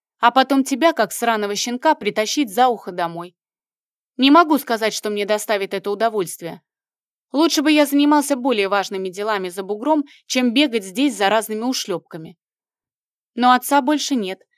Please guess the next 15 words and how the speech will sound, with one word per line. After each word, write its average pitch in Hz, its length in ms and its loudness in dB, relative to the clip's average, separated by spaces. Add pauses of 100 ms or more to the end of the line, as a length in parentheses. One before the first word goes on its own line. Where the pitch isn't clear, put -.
(160)
а 208 120 0
я 233 220 4
вынужден 233 460 -4
занять 185 360 -4
его 185 160 -6
место 180 320 -10
в - 80 -20
клане. 175 380 -10 (560)
Каждый 226 340 2
из 196 100 -6
нас 233 300 -2 (160)
делает 214 420 -2
то, 226 120 -4
что 247 180 -4
должен. 240 480 -6